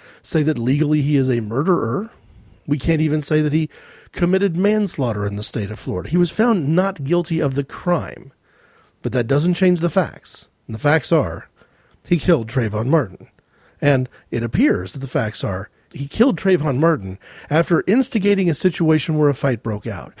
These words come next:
See, it doesn't matter that Martin might have thrown the first punch. It doesn't matter if Martin threw seven or eight first punches. He believed he was being intimidated. He might have believed he was inti-, defending himself against somebody who was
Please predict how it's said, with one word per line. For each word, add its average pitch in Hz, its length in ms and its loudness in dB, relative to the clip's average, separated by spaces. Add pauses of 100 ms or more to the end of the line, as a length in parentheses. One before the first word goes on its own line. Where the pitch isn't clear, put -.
(120)
See, 196 140 -2
it 185 60 2
doesn't 240 300 2
matter 220 300 2
that 127 160 -4
Martin 160 320 -2
might 156 160 4
have 147 100 -2
thrown 160 220 0
the 147 80 -2
first 147 320 -4
punch. - 480 -8 (580)
It 262 120 -2
doesn't 190 260 2
matter 180 260 2
if 139 100 -4
Martin 165 300 -2
threw 170 200 0
seven 175 320 0
or 180 100 2
eight 226 160 -4
first - 460 -2
punches. 107 560 -4 (480)
He 180 160 0
believed 160 460 2
he 175 120 2
was 143 180 0
being 127 420 -2 (120)
intimidated. 147 760 -2 (120)
He 131 140 -4
might 165 200 2
have 180 100 0
believed 139 320 2
he 147 80 2
was 135 160 2
inti-, - 400 -4 (160)
defending 170 420 0
himself 156 500 0
against 131 240 0
somebody 135 200 -2
who 135 80 0
was 127 100 -2